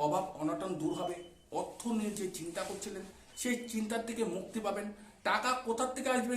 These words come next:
সেই বিষয় নিয়ে আমি আলোচনা করব। দর্শক বন্ধু, আপনাকে দশকর্মার দোকান থেকে খাঁটি মধু আপনাকে নিয়ে আসতে হবে, আর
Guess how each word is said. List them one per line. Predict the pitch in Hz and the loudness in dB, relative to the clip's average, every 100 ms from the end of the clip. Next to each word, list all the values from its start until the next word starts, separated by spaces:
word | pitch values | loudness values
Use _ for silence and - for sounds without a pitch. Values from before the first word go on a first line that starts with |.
| 240 | 0
সেই | 247 233 220 | 2 4 4
বিষয় | 226 233 | 4 4
নিয়ে | 226 233 160 | 2 0 0
আমি | 175 170 | 0 2
আলোচনা | 147 147 147 131 | 2 0 -2 -4
করব। | 110 104 - - - - - | -6 -10 -12 -16 -20 -20 -4
দর্শক | 147 247 277 302 | 4 6 6 4
বন্ধু, | 302 302 - - - - - | 4 2 0 -6 -14 -6 0
আপনাকে | 175 220 220 - | 0 2 0 0
দশকর্মার | 156 - 240 240 226 185 | 0 2 2 4 2 0
দোকান | 175 156 - | 0 2 0
থেকে | - - - - - - | -4 -10 -18 -20 -20 -2
খাঁটি | 165 - 214 160 | 2 2 2 2
মধু | 180 220 | 4 4
আপনাকে | 202 208 208 190 | 4 0 -2 -2
নিয়ে | 196 | -2
আসতে | 196 - | -2 -2
হবে, | 202 202 - - - - - - - - - - - - - | -4 -4 -12 -20 -20 -20 -20 -20 -20 -20 -20 -20 -20 -20 2
আর | 160 | 6